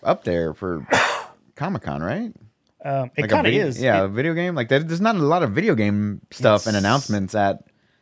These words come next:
Speaker 1: San Diego Comic-Con, but
Speaker 2: Right, it's weird. Like,
Speaker 1: that's just o-, that's, like, off.
Speaker 2: It is
Speaker 1: It's off
Speaker 2: off.
Speaker 1: brand for them.
Speaker 2: Yep.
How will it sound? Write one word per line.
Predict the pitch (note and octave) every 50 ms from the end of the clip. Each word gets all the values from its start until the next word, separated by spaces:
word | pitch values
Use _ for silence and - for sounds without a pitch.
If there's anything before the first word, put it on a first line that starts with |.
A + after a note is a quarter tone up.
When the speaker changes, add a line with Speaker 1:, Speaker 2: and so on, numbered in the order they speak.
| _ _ _
Speaker 1:
San | - A#2 A#2
Diego | A2+ G#2+ G2 F#2+ F2
Comic-Con, | - D3+ E3+ B2 F#2 - D#2+ D#2 D2 D2 D#2 C3 C3
but | C#3+ D3
Speaker 2:
Right, | C#3+ C3 C3 A2
it's | B2 C3+ D3 B2 A#2
weird. | G#2+ A2 A2 A2+ C3 C3 B2+ A#2+ A2+ G#2+ G2+ - - - - _ _ _ _ _ _ _ _ _ _ _
Like, | - C3
Speaker 1:
that's | A2 A#2
just | - F3 C#3+ A#2 - - -
o-, | G#2+ B2+ A#2
that's, | C3 C#3 C3 -
like, | C#3+ B2 - -
off. | G2+ C3 B2 - - -
Speaker 2:
It | D#3+ D#3 C#3+
is | D3 C#3 B2 G#2+
Speaker 1:
It's | - B2
off | C#3+ C3
Speaker 2:
off. | A#2 G#2
Speaker 1:
brand | B2 C#3 C#3+ B2+ G2+
for | F#2+ F2
them. | E2+ D2 C#2 F2 G2
Speaker 2:
Yep. | C3+ C3+ C3+ D3+ -